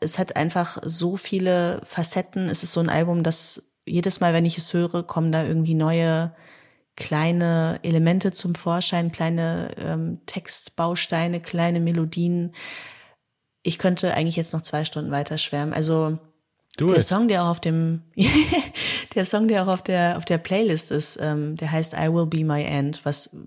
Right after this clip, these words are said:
Speaker 1: meiner Meinung nach einfach auch schon ein wunder-, wunderschöner Songtitel ist. Ähm,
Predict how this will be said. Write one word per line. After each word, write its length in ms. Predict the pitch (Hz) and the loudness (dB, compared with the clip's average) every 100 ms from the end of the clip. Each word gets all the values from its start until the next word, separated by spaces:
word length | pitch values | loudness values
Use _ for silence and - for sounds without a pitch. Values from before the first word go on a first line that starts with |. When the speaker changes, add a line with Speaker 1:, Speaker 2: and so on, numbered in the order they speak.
| 165 | -10
Speaker 1:
meiner 280 | 160 160 156 | -2 0 0
Meinung 220 | 151 147 | 0 0
nach 180 | 143 151 | -2 -4
einfach 300 | 147 147 147 | -6 -4 -6
auch 80 | 147 | -4
schon 160 | - | -4
ein 240 | - 143 151 | -4 -4 0
wunder-, 500 | 165 175 156 147 160 | 0 2 0 -2 -2
wunderschöner 800 | 160 151 147 151 147 139 160 165 | -2 0 -2 -2 0 -2 -4 -4
Songtitel 560 | - 165 165 147 - 135 | -2 0 -2 -4 -8 -4
ist. 240 | 160 - - - - - - _ - | -4 -6 -14 -20 -18 -20 -20 _ -2
Ähm, 480 | 156 147 143 147 | 0 0 -2 -4